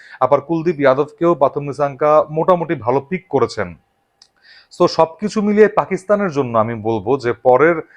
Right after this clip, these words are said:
আহ, যেই ম্যাচটা, যে বিগ ফাইনালটা, একচল্লিশ বছরের ইতিহাসে প্রথম ভারত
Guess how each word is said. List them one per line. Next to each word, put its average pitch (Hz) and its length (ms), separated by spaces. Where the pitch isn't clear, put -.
আহ, 110 220
যেই 120 260
ম্যাচটা, 107 500
যে 98 160
বিগ 117 260
ফাইনালটা, 123 640
একচল্লিশ 127 580
বছরের 117 400
ইতিহাসে 110 360
প্রথম 135 380
ভারত 113 240